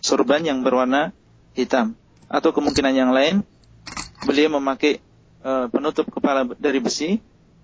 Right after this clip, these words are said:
kemudian di atasnya beliau memakai sorban yang berwarna hitam. Dan ucapan beliau, "Imamatun sauda", sorban yang berwarna hitam, eh, bukan maksudnya ini adalah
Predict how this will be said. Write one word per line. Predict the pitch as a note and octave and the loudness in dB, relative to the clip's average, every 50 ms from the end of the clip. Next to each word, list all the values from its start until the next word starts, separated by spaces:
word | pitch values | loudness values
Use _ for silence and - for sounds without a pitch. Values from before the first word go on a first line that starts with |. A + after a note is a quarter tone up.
| _ _ - | _ _ -14
kemudian | D3 C#3 C3 D3+ D#3 D3+ | -8 -4 -2 -2 0 0
di | C#3+ A2+ | 0 -2
atasnya | B2 G#2+ C3+ B2+ - E3 E3 C#3+ | 0 0 -2 -2 -2 -2 -4 -2
beliau | C3+ D3+ D#3+ | -2 -2 -2
memakai | D#3 D3+ C#3+ C3+ B2+ A#2+ - D3+ D#3 - - _ _ - - | 0 -2 -2 -2 -2 -2 0 0 -2 -2 -4 _ _ -6 -2
sorban | - C#3+ C3+ B2 C3 D3 D#3+ D3+ | -2 0 0 2 0 0 0 0
yang | C#3 B2+ B2 | 0 0 0
berwarna | C3 B2+ B2+ B2+ B2+ C3 C#3 D#3 E3+ - _ _ _ _ _ _ _ _ - | 2 2 2 2 2 0 0 0 -2 -6 _ _ _ _ _ _ _ _ -8
hitam. | B2+ - - - A2+ - - _ _ _ _ _ _ _ _ _ _ _ _ _ _ | -4 -2 -2 -2 -2 -2 -4 _ _ _ _ _ _ _ _ _ _ _ _ _ _
Dan | - - D3 D3+ D#3 D#3 D3+ C#3+ B2+ - - | -2 0 2 2 2 0 -2 -4 -6 -8 -8
ucapan | C3+ C3+ - E3 D#3 - F#3 F3+ | -6 -2 0 0 2 2 2 2
beliau, | E3 D#3 C#3+ C#3 C3 C3 C3 C#3+ - - - _ - | 2 2 4 4 4 2 2 -2 -4 -10 -16 _ -6
"Imamatun | D3 C#3+ D3 D#3 D#3 D3+ C#3+ - - C3 B2 | -4 0 0 0 0 0 -2 -2 -4 -6 -4
sauda", | - C#3+ B2 B2 A#2 C3+ C#3 D3+ - - _ _ _ _ _ - | -2 0 0 2 2 2 2 0 0 -4 _ _ _ _ _ -20
sorban | - - - D#3 D3+ D3 D3+ C#3+ | -4 0 0 2 2 2 0 0
yang | C#3 C3+ B2+ B2+ A#2+ | 0 0 0 0 2
berwarna | C3 C3 C3 B2+ C3 C3 | 2 4 4 2 2 0
hitam, | C3 A#2 - C3+ C#3 D#3 F#3+ G#3 - - _ _ _ _ _ _ _ _ _ _ _ _ _ _ _ _ _ _ _ _ _ _ _ - | 0 -2 0 0 2 2 2 0 -2 -4 _ _ _ _ _ _ _ _ _ _ _ _ _ _ _ _ _ _ _ _ _ _ _ -4
eh, | C#3 C#3 C#3 C#3 C#3 C#3 | -2 0 2 2 2 2
bukan | C3+ C3+ D3+ F3 G3 G3 F#3 | 2 0 2 2 2 2 2
maksudnya | F3 D#3+ - - D3 C#3 D#3 D#3+ D#3+ D#3+ D#3+ - - - _ _ _ _ _ - | 2 0 2 0 0 2 2 2 4 2 2 0 -4 -10 _ _ _ _ _ -6
ini | D#3 D#3 D#3+ D#3+ | -4 0 0 2
adalah | - D3 C3+ C#3 C3+ C#3 C#3 C3+ - - | 2 2 2 2 2 2 0 -2 -4 -10